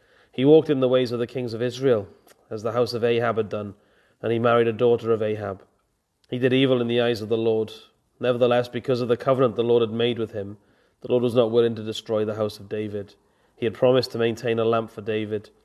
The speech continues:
and his descendants forever. In the time of Jehoram, Edom rebelled against Judah and set up its own king. So Jehoram went there with the officers and all his chariots.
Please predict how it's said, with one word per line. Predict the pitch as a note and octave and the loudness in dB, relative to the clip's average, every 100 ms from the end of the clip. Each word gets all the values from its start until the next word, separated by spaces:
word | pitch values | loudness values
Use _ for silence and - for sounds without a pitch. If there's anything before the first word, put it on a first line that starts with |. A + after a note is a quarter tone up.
| _ _ - | _ _ -6
and | A2+ | -4
his | A2 | -4
descendants | A2 A#2 A2 A2 G#2 | -4 -4 -4 -6 -10
forever. | - G#2+ G#2+ G#2 G2+ _ _ _ _ _ _ | -6 -4 -4 -6 -8 _ _ _ _ _ _
In | - | -2
the | C3 | 0
time | B2+ C3 | 4 4
of | A#2+ | 4
Jehoram, | A#2+ A2+ B2 C3 C3 B2 - | 2 4 4 4 0 -8 -10
Edom | B2 B2 A#2 | -4 -2 0
rebelled | A2+ A#2+ A#2+ A2+ | 0 2 2 0
against | A2+ - A2+ - | -2 -4 -6 -6
Judah | A2+ A#2 A2 G#2 _ _ - | -8 -2 -2 -2 _ _ -18
and | G#2+ | -4
set | B2+ A#2 | -2 0
up | |
its | A2 A#2 | -2 -2
own | A2+ A#2 | -2 -4
king. | A2+ G2+ G2+ _ _ _ _ _ _ | -6 -8 -12 _ _ _ _ _ _
So | - | -8
Jehoram | G#2+ A#2 B2+ C3 B2+ | 0 4 6 4 4
went | B2+ A#2 | 0 0
there | A#2 A2 | -4 -2
with | A2 A2 | -2 -2
the | A2+ | 0
officers | A#2 A#2 A2+ B2 A2+ | -2 -4 -4 -4 -2
and | A2+ G#2+ | -4 -2
all | A2 A2+ | -2 0
his | A2+ | -2
chariots. | - A#2 G#2+ G#2 G2+ - | -6 -8 -4 -4 -6 -14